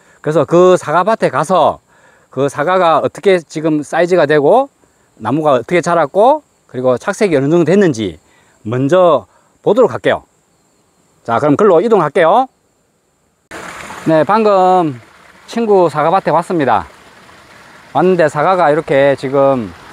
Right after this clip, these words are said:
많이 달려가지고 벌써 이렇게 반사필름을 깔았네요. 반사필름 깔았고, 이 색도 이렇게 돌고 있고, 그리고, 어, 저 친구는 사과 농사를 그래도 저희 지역에서는 좀 잘 짓는 좀 기술자입니다.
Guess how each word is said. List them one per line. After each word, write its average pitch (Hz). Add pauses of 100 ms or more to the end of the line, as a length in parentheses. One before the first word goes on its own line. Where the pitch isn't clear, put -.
(220)
많이 127
달려가지고 131 (540)
벌써 170
이렇게 156
반사필름을 165
깔았네요. 170 (840)
반사필름 160
깔았고, 147
이 131
색도 180
이렇게 147
돌고 147
있고, 147 (600)
그리고, 151 (400)
어, 110
저 147
친구는 165
사과 143
농사를 175
그래도 139
저희 190
지역에서는 139
좀 113
잘 113
짓는 151 (500)
좀 120
기술자입니다. 120